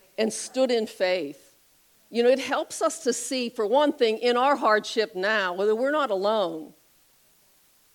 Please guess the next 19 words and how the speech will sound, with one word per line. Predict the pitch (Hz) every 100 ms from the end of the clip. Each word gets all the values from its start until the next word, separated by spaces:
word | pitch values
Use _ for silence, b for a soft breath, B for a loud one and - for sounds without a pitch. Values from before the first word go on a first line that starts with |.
| _ _ _ _ -
And | 208
in | 214
times | - 262 294
of | 269 262
difficulty, | 269 294 311 - 196 196 202
when | 214
you | 208 202
read | 190 262 302
this, | 214 202
it | 247
can | 254 226
begin | 220 202 247
to, | 220 185 202 190
and | 196 196
this | 247 233
is | 208 170
Peter's | 226 220 180 -
point, | - 233 214 - b b b
because | 185 233 190 185